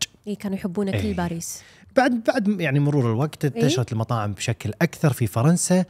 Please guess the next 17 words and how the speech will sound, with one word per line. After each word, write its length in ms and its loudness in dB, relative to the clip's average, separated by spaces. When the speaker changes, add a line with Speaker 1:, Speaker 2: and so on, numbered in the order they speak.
Speaker 2:
وبلشوا 640 4
بفكرة 460 -2
المنيو، 640 -2
إن 160 0
الشخص 340 0
Speaker 1:
المي-، 40 -2
Speaker 2:
يجي 200 6
Speaker 1:
إيه. 240 4
Speaker 2:
ويختار. 440 0
Speaker 1:
إي، 340 -6
وتعددت 720 -4
الأطباق، 540 -2
يعني 120 2
Speaker 2:
طبعًا. 100 2
Speaker 1:
مو 100 4
طبق 320 -2
واحد. 340 0